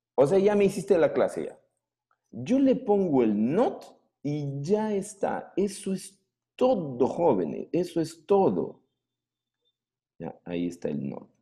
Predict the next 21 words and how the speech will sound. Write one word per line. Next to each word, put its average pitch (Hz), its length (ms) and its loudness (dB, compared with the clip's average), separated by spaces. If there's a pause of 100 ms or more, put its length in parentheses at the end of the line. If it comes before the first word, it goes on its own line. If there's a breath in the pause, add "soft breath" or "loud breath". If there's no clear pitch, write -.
No, - 140 -16 (340)
no - 80 -16
se - 180 -14
nota. - 360 -14
Vamos - 300 -12
a - 40 -20
hacerlo - 320 -12
así - 200 -18 (140)
más - 160 -20
grandecito. - 580 -14
Ahí 85 260 4
está. - 360 -14
Ya, - 220 -12
listo. - 300 -12 (460)
Ok, 85 280 -6
con 95 160 -2
eso 104 180 -4
salvamos 90 420 -2
la 80 100 -8
situación. - 380 -20 (540)
Entonces, 135 500 4